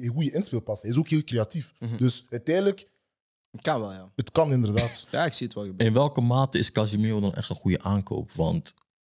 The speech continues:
Speaker 3: hè, Ten Hag wil dan, hè, op balbezit, wil dan uiteindelijk progressief gaan voetballen.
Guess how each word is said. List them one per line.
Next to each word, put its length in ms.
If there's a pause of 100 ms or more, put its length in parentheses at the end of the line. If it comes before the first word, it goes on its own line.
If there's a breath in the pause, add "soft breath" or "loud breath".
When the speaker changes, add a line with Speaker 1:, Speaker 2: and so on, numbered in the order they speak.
Speaker 3:
hè, 180 (340)
Ten 160
Hag 180
wil 140
dan, 320
hè, 160 (100)
op 140
balbezit, 540
wil 140
dan 180
uiteindelijk 580
progressief 420
gaan 140
voetballen. 320